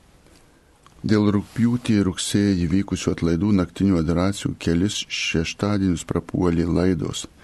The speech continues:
Klaus drąsiai, jų kartojimai dvidešimt pirmą keturiasdešimt penkios. Ar šiandien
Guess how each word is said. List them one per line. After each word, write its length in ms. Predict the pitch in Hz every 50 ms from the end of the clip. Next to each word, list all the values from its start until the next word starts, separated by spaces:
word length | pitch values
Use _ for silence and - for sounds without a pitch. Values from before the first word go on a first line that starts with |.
| - - - - - - -
Klaus 320 | - 85 80 78 78 71
drąsiai, 640 | 80 80 78 78 82 87 101 - - 123 117 123 - - _ - - - - - - - - - - - -
jų 220 | - 87 90 92 87
kartojimai 960 | - - 82 80 - - - - 87 90 98 101 104 104 101 101 101 98 95 92 - - _ _ _ _ - - - - - - - - - - - - - - -
dvidešimt 420 | - 92 90 82 - - 87 78 -
pirmą 240 | 92 90 90 85
keturiasdešimt 720 | 85 - 90 82 78 80 82 80 85 85 85 - - 85 -
penkios. 460 | 87 85 85 80 - 76 76 - -
Ar 160 | - 101 101 101
šiandien 640 | - - 101 101 104 110 107 101 107 104 104 101